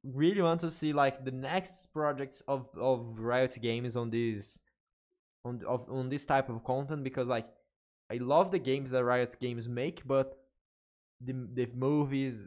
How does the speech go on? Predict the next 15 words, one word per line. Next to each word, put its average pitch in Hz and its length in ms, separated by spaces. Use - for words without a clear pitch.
like, 123 340
the, 127 80
the, 135 520
the, 131 140
the, 143 180
the 135 140
cinema 170 400
thing 139 480
is 123 240
what 127 300
I'm 123 160
most 131 280
excited 131 300
about. 104 340
So, 120 840